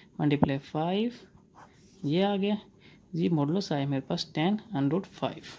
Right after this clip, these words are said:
क्वेश्चन नंबर फ़ोर्टी एट है मेरे पास।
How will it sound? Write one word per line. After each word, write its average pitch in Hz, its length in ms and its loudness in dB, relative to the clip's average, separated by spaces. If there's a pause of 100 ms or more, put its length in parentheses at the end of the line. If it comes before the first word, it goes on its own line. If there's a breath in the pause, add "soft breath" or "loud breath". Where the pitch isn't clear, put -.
(1700 loud breath)
क्वेश्चन 165 240 0
नंबर 233 140 4
फ़ोर्टी 190 380 4
एट 180 160 4
है 180 60 6
मेरे 147 240 4
पास। 190 440 4